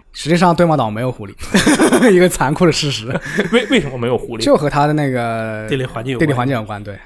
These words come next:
Speaker 2: 嗯，就是它的一个生态的原因。
Speaker 1: 对，它生态其实没有那么多，没有那么丰富的生态。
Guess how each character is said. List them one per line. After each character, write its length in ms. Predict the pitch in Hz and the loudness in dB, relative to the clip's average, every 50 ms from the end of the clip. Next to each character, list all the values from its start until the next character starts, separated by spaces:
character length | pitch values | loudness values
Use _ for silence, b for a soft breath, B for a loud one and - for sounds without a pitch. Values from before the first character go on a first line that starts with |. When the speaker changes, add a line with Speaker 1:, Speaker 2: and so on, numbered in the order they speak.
| - - | -18 -16
Speaker 2:
嗯， 200 | - - - - - | -14 -14 -14 -14 -10
就 100 | - - | -4 -2
是 80 | 170 170 | -2 -2
它 140 | 160 - 180 | 0 -2 -2
的 80 | 185 | -2
一 80 | 165 131 | -2 -4
个 140 | 139 151 151 | -2 -4 -4
生 240 | - - 180 190 196 | -4 -2 -2 -2 -2
态 240 | - - - 202 | -4 -4 -4 -2
的 120 | 143 117 107 | -2 -2 -2
原 200 | 113 113 107 104 | -4 -4 -6 -6
因。 60 | - | -6
Speaker 1:
对， 40 | - | -4
它 100 | - 160 | -2 -2
生 200 | 165 - 226 247 | 2 2 4 4
态 100 | 240 254 | 4 2
其 140 | - 180 165 | 2 0 -2
实 100 | 160 180 | -2 0
没 140 | 175 143 | 0 0
有 160 | 135 180 196 190 | 2 2 2 2
那 100 | 196 185 | 0 0
么 100 | 165 143 | -2 -2
多， 280 | 131 123 127 127 131 | -4 -4 -4 -2 -2
没 120 | 120 123 165 | -2 0 2
有 60 | 220 | 2
那 80 | 233 | 2
么 100 | 214 185 | 2 0
丰 240 | 165 - - 170 190 | 0 0 -2 -2 -2
富 80 | 196 190 | 0 -2
的 80 | 165 | -2
生 160 | 139 - 139 143 | -4 -4 -6 -8
态。 160 | 139 151 | -8 -10